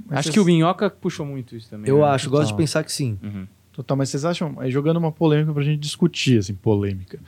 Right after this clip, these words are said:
Speaker 1: Mas assim, vocês acham que é suficiente? Porque eu não sei se a nossa geração teria se desenvolvido só com comedy club, entendeu?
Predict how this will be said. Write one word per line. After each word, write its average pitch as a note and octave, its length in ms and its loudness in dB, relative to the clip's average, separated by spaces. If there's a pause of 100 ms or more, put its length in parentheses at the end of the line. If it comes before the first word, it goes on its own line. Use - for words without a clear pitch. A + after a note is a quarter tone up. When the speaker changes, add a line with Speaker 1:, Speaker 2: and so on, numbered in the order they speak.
(320)
Speaker 1:
Mas B2+ 140 4
assim, A#2+ 320 2
vocês B2+ 180 0
acham E3 140 2
que E3+ 60 4
é - 20 2
suficiente? A#2+ 760 -2 (380)
Porque D#3 420 2
eu D#3 100 2
não F#3 100 0
sei F3 160 0
se - 160 -4
a D3 60 0
nossa C3+ 260 -4
geração B2+ 480 -2 (200)
teria C3+ 260 2
se D3 120 -4
desenvolvido A#2+ 880 -2 (240)
só - 280 -2
com C3+ 120 -8
comedy B2+ 240 -4
club, A#2 300 0
entendeu? G#2 400 -4